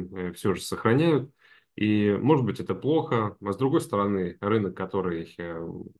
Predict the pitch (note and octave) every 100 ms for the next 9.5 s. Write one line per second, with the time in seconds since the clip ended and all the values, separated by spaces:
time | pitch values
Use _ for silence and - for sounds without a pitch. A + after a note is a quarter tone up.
0 | _ - - G2+ F2+ F#2 F2+ E2 E2+ F2+
1 | G2+ F#2+ F2+ F#2 F2 G2 F2+ - - -
2 | - F#2+ F2+ - - - - B2 A#2 G#2+
3 | A2+ A2+ C3+ D#3+ C#3 A2 G#2+ G#2 - F#2
4 | F2+ F2 F#2 F2 F#2+ F#2 E2 F2 F#2 G#2
5 | C#3+ C3+ G#2 G2 F#2+ E2+ D#2+ - F2+ E2
6 | E2 E2 F2+ A#2 G2+ A#2+ F2 G#2 G#2+ A2
7 | F#2+ E2 E2 - - E2 F2 D#2+ D#2+ F#2+
8 | F#2 E3+ C3 G#2+ A#2+ B2+ A2 F#2+ G#2 G2
9 | F#2 E2 - - -